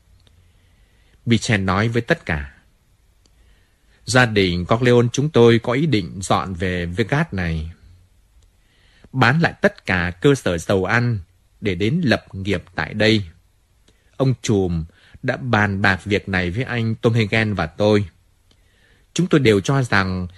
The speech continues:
vùng này rất có tương lai cho gia đình. Không phải ngay bây giờ, có lẽ cũng phải thu xếp trong vòng ba bốn năm nữa. Nói chung, kế hoạch là như vậy.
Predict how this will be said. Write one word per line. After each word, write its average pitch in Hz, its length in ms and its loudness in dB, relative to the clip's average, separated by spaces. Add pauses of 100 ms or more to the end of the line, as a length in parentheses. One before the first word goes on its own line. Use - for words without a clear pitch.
(220)
vùng 101 360 0
này 95 340 0
rất 95 380 -2
có 131 100 0
tương 123 340 0
lai 117 260 0
cho 117 120 -2
gia 110 180 -2
đình. 85 300 -4 (640)
Không 170 400 0
phải 82 280 -2
ngay 117 260 -2
bây 113 180 2
giờ, 80 400 -6 (520)
có 101 120 2
lẽ 110 400 0 (320)
cũng 156 180 0
phải 82 220 -2
thu 120 220 2
xếp 165 200 0 (120)
trong 120 240 -2
vòng 82 520 -4
ba 110 280 0
bốn 107 280 -2
năm 104 220 -4
nữa. 101 280 -2 (920)
Nói 131 240 0
chung, 156 340 4 (480)
kế - 100 6
hoạch 113 300 0
là 82 60 -6
như 92 180 -2
vậy. 73 220 -8